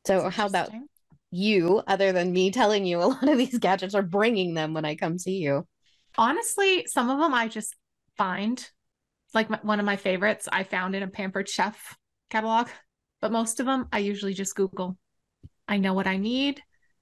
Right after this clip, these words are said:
Speaker 2: or what I'm looking for, and I try to see if it's out there somewhere.
Speaker 1: Right. Well, you were struggling recently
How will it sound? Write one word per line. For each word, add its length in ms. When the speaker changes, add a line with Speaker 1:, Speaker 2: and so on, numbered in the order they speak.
Speaker 2:
or 100
what 140
I'm 140
looking 280
for, 440
and 100
I 40
try 200
to 60
see 140
if 100
it's 140
out 160
there 140
somewhere. 520
Speaker 1:
Right. 380
Well, 160
you 160
were 100
struggling 580
recently 760